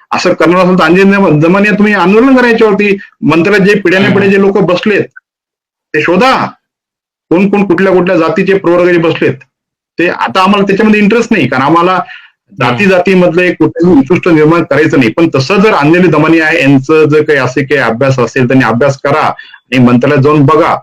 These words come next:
Speaker 1: पिढ्याने पिढ्या त्या ठिकाणी कुणाची, अ, कुणाचा प्रश्न चालू आहे, मग त्या लोकांना हलवा आणि त्यांना बसवा बीड जिल्ह्यामध्ये. बसू शकता का?
Speaker 2: हम्म.
Speaker 1: बसवा त्यांना परळीमध्ये. त्याची मानसिकता आहे, बसतील का परळीमध्ये ते येऊन?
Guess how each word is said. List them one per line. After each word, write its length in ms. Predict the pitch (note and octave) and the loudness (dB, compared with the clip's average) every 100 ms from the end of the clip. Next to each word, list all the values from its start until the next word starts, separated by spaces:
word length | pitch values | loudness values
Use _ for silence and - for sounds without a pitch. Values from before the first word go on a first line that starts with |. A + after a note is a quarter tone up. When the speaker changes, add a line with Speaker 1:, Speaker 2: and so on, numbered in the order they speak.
| _ _ - | _ _ -6
Speaker 1:
पिढ्याने 260 | C3 D3+ | -2 0
पिढ्या 280 | D#3+ C#3+ D#3 | 0 0 -2
त्या 160 | D#3 D3+ | 0 -2
ठिकाणी 300 | C3+ D3 D#3+ | -2 0 -2
कुणाची, 800 | D#3 C3 D#3 D#3 F#3 F#3 F#3 F3 - | 0 0 0 0 0 0 0 0 -2
अ, 200 | A2+ A#2+ A2+ - | -2 -2 -4 -10
कुणाचा 460 | - - D3 D3+ | -14 -4 -2 0
प्रश्न 340 | C#3 D#3 C3+ E3+ | -2 -2 -2 -2
चालू 260 | E3+ D#3+ | 0 2
आहे, 100 | C#3+ F#2 - - - _ _ _ _ - | 2 -2 -8 -20 -20 _ _ _ _ -4
मग 160 | C3 C3 | -4 -2
त्या 120 | D#3 | -2
लोकांना 320 | G3 G3 G#3 | 0 0 -2
हलवा 340 | D3+ C3+ F3+ G#3 | 0 0 2 2
आणि 280 | B2+ C3 | 0 0
त्यांना 300 | D#3 F#3 F#3 | 0 0 0
बसवा 180 | F3+ C4+ | 0 0
बीड 160 | C4+ C4 | 2 2
जिल्ह्यामध्ये. 520 | B3 A#3 A3 G#3+ G#3 G3+ _ _ _ _ - | 2 2 2 2 0 -4 _ _ _ _ -4
बसू 220 | C#3+ D3+ | -2 0
शकता 280 | A3+ G3 F#3 | 0 0 0
का? 120 | F#3+ | 0
Speaker 2:
हम्म. 160 | F#3 F3+ | 0 0
Speaker 1:
बसवा 160 | G3 A#3 | 2 2
त्यांना 200 | A#3 G#3+ | 2 0
परळीमध्ये. 580 | G#3+ G#3 G3 F#3 F#3 F3 | 0 2 0 0 -2 -4
त्याची 280 | - D#3 | -2 0
मानसिकता 460 | F#3 F3+ F3 G3 G3+ | 2 2 0 -2 0
आहे, 100 | G3 | 0
बसतील 340 | D3+ D#3 A3+ A#3 | 2 0 0 0
का 80 | |
परळीमध्ये 360 | A3+ G3 F#3+ F3+ | 2 2 2 2
ते 80 | E3+ | 2
येऊन? 300 | E3+ E3 | 2 2